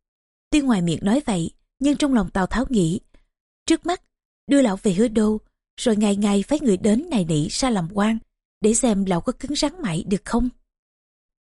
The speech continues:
Tào công đã có lòng tốt như vậy, từ chối thì bất kính, mà nhận lời thì hổ thẹn, việc này Trần Kỷ thấy rất khó xử.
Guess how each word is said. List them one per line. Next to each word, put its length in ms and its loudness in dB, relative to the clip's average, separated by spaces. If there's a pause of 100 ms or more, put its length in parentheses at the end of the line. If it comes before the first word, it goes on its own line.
(100)
Tào 160 -2
công 400 -2
đã 100 -2
có 140 0
lòng 220 0
tốt 200 0
như 140 2
vậy, 320 -4 (340)
từ 140 4
chối 380 0
thì 80 2
bất 300 -2
kính, 160 0 (360)
mà 140 4
nhận 240 0
lời 260 2
thì 100 4
hổ 220 -2
thẹn, 320 -2 (300)
việc 220 0
này 360 -2 (840)
Trần 160 2
Kỷ 440 0
thấy 140 0
rất 200 -2
khó 160 -2
xử. 420 -4